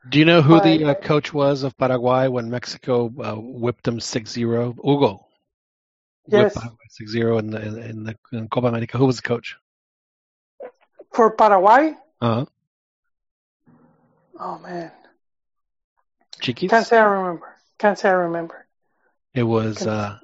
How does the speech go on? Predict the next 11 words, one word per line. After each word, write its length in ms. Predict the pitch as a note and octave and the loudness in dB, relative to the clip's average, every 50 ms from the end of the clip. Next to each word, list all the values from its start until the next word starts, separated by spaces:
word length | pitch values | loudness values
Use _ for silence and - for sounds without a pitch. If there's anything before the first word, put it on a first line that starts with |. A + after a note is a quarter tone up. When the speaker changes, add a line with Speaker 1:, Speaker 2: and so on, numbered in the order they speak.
| - _ _ _ - | -20 _ _ _ -10
Speaker 1:
El 260 | - A2+ G#2+ G#2 G#2 G2+ _ - | -8 -8 -8 -10 -12 -10 _ -2
Tata 280 | C#3 C#3 - - C3 | -2 0 2 0 0
Martino. 540 | B2 A#2+ G#2 F#2+ - - G2 F2 D2+ - - _ _ _ _ _ _ _ _ _ _ _ _ _ _ _ - A#4 A4 | 0 0 -4 -6 -8 -10 -12 -12 -14 -20 -20 _ _ _ _ _ _ _ _ _ _ _ _ _ _ _ -20 -6 0
Speaker 2:
Oh, 580 | - B3+ C4+ C4+ B3+ B3 A3+ G#3+ G3+ G3 F3+ E3 - | 4 6 6 8 6 6 4 2 0 -2 -6 -6 -6
damn. 420 | - G#3 A3 - - - - - - _ _ _ _ _ _ _ _ - - - - - | -4 -4 -4 -4 -6 -6 -8 -12 -16 _ _ _ _ _ _ _ _ -20 -20 -20 -12 -8
<laughs> 1120 | - - - - D5 C#5 - - - - - _ _ _ _ - - - _ _ - - - - - _ - - - - - - - - - _ _ _ _ - | -8 -6 -6 -8 -10 -12 -14 -16 -20 -20 -20 _ _ _ _ -20 -20 -20 _ _ 0 0 0 0 -4 _ -20 -20 -18 -18 -16 -18 -18 -20 -20 _ _ _ _ -2
Speaker 1:
Because 260 | - C#3+ D3+ C#3+ - | 2 2 2 2 4
in 200 | D3+ E3+ - F#3 | 4 4 6 6
the 80 | F3+ D#3+ | 4 2
Speaker 2:
Oof. 40 | |
Speaker 1:
game, 460 | C#3 D#3 D#3+ E3 D#3 C#3 B2 B2 C3 | 2 2 2 2 2 0 0 -2 -6